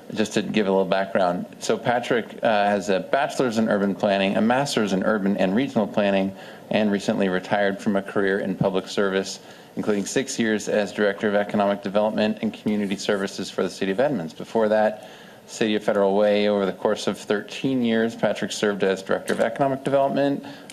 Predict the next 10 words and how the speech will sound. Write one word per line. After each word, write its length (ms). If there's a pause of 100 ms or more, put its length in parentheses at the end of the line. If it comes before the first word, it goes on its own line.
uh, 160
the 100
Deputy 400
Director 340
of 200
the 80
Community 420
Development 400
Services 540
Department, 520